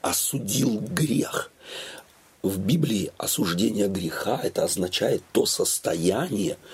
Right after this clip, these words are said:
в котором человек находился. И потому очень хорошо здесь притча, и твоя мысль мне нравится. Э, это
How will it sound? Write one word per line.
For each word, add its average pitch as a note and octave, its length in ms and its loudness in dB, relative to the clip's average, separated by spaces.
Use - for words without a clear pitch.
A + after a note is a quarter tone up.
в - 100 -4
котором - 540 0
человек G2 600 0
находился. F#2 880 0
И - 60 -2
потому D3 460 0
очень A#2 260 0
хорошо - 360 2
здесь G#2 300 0
притча, - 280 0
и - 40 -6
твоя A#2+ 260 0
мысль G#2 280 2
мне G#2+ 180 2
нравится. F#2+ 560 0
Э, G2 200 4
это - 300 2